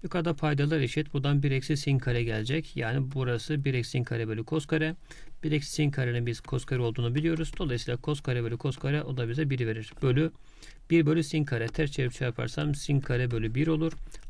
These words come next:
Artı neyimiz var? Kos kare. Sin kare artı kos kare zaten kaçtı? Bir. Bu bir. İki, şimdi paydaya bakalım. Burada sinüs ve kosinüsü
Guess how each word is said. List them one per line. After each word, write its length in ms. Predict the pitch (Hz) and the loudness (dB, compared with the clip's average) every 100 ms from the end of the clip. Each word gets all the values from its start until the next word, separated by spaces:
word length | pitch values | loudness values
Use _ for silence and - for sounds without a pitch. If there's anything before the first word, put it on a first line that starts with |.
| - | -2
Artı 260 | 147 143 | 0 2
neyimiz 320 | 135 123 117 | 2 2 2
var? 160 | 147 151 | -2 -4
Kos 240 | - 123 | -2 -4
kare. 300 | - 123 110 110 | -2 -2 -2 -4
Sin 240 | - 175 | -4 -2
kare 180 | 147 135 | 0 0
artı 160 | 123 | -2
kos 200 | - 123 | -2 -4
kare 220 | - 120 127 | -4 -4 -2
zaten 360 | 143 117 123 | -2 -2 -4
kaçtı? 460 | 127 123 107 156 131 | -2 -4 -2 0 0
Bir. 220 | 107 - - | -2 -8 -6
Bu 100 | 170 | -2
bir. 200 | 131 - - - - - - | -2 -4 -10 -10 -8 -8 -6
İki, 220 | 143 165 | -2 0
şimdi 280 | - 160 160 | 2 2 2
paydaya 380 | 151 143 131 | 0 2 2
bakalım. 360 | 120 110 123 113 - - - - - - - | 2 0 0 -2 -6 -12 -12 -12 -12 -12 -8
Burada 200 | 175 175 | -2 -2
sinüs 300 | - 175 151 | 0 0 0
ve 60 | 165 | 0
kosinüsü 520 | - 147 151 143 139 | 0 2 2 0 -2